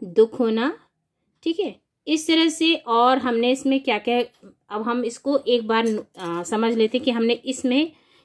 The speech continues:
क्या क्या देख लिया है। तो हमने इसमें, अ,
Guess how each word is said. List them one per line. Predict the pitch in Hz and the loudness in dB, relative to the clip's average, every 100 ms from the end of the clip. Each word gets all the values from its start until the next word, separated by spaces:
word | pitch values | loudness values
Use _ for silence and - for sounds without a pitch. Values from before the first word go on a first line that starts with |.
| _ | _
क्या | 285 262 | 0 2
क्या | 294 | 2
देख | 269 202 190 | 0 2 0
लिया | 180 160 147 | -2 -6 -6
है। | 151 - _ - _ | -8 -14 _ -20 _
तो | 226 | -10
हमने | 240 254 285 302 | -2 2 4 4
इसमें, | 247 226 196 208 302 - _ _ _ _ _ _ | 0 -4 -8 -4 -4 -6 _ _ _ _ _ _
अ, | 160 | -8